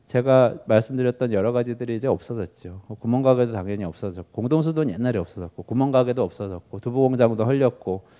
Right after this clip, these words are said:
구멍가게 있던 데는 영어학원이 생겼어요. 그리고 두부공장에 있던 데는 어떤 이 공동주택이 하나 생겼더라고요.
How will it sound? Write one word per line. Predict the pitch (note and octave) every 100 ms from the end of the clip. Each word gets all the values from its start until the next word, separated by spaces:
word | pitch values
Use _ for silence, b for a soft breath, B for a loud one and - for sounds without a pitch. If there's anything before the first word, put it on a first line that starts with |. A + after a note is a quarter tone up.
| b b b b b
구멍가게 | - D3 E3+ E3 E3
있던 | D#3+ D#3
데는 | D3+ C3
영어학원이 | A#2 C3+ B2+ B2
생겼어요. | G#2+ G#2 F#2+ - E2 F2 C3+
그리고 | - A2 G#2+
두부공장에 | A2+ B2 B2+ B2+ C3 A#2+
있던 | - A#2 A2+
데는 | A2+ C3 C#3+ - B B B
어떤 | - A#2+ A2 G#2
이 | G#2 G2 G2
공동주택이 | A#2+ A#2+ C3 G#2 - G2+ F#2+
하나 | F#2 E2+ E2
생겼더라고요. | - G#2+ G2 - E2 D2+ - F2 B2+